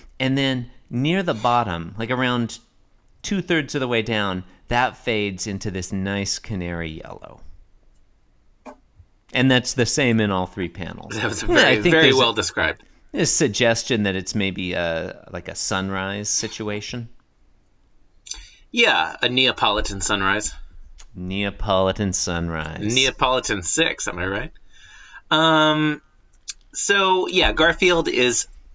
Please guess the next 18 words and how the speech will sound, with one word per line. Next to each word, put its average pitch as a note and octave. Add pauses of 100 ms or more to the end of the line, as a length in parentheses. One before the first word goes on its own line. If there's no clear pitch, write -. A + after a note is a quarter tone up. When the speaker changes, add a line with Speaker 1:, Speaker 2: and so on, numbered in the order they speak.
Speaker 2:
is A#2
leaning E3+
up D#3
against B2
a F2
rock G#2
or G#2+
boulder. G#2
He's -
holding A#2+
a E2+ (180)
daisy. G#2+ (1200)
Speaker 1:
<laughs> - (1160)
Speaker 2:
And A#2+
he G#2+
has A2
a F#2+
l-, F#2+